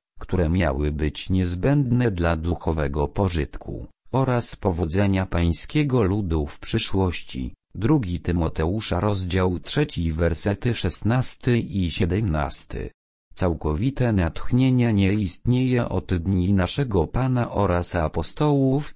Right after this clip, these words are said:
i nie jest potrzebne, ponieważ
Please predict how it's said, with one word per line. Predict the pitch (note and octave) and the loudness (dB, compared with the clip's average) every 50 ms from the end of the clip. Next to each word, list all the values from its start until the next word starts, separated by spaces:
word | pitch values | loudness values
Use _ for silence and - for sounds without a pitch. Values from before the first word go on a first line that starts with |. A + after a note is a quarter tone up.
| - - | -6 -2
i | G#2+ G#2 G2+ G#2 G2 | 0 2 4 4 4
nie | F2+ F#2 B2 C#3 | 6 4 4 4
jest | A#2 G2+ F2 D#2+ - - - - | 2 2 0 -2 -4 -6 -12 -8
potrzebne, | - D#2+ D2+ - - - - C#2+ C2 B1+ D2 C2+ B1+ B1 - - - _ _ | -4 -4 -4 -2 -2 -2 -2 -2 -2 -2 -4 -4 -6 -8 -10 -16 -20 _ _
ponieważ | - - G2+ G2+ G2 F#2 E2 F2+ F2 E2+ - - - | -2 2 4 4 4 4 4 2 0 0 0 -4 -6